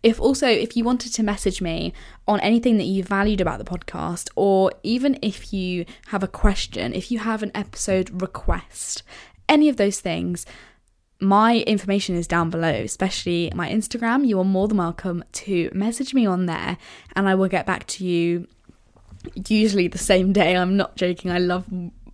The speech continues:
love replying to all of you. So thank you so much for those of you who've done that. So before I begin, I haven't done my episode meditation for two episodes now. And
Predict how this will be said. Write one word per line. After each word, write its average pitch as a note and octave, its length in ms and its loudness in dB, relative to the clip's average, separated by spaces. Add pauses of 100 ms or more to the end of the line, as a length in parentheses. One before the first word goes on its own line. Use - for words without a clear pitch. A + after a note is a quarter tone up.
(140)
love F#3 380 4
replying F3 400 -2
to - 140 -6
all E3+ 180 0
of E3+ 160 -8
you. D3 240 -6 (600)
So F3 240 -2
thank G3+ 360 2
you F#3+ 60 -8
so F3 180 -2
much - 280 -6
for F3 100 -4
those - 280 -6
of - 60 -20
you F#3+ 120 -8
who've F#3+ 160 -10
done - 220 -8
that. - 180 -10 (480)
So - 420 4 (480)
before D#4 400 2
I G#4+ 160 4
begin, F3+ 520 2 (600)
I B3 60 2
haven't F#4+ 380 2
done D#4 180 6
my A#3+ 320 6
episode A3+ 460 2
meditation A#3 640 2
for G#3 120 -2
two - 220 2
episodes - 580 0
now. C4 300 0 (500)
And A#3+ 360 6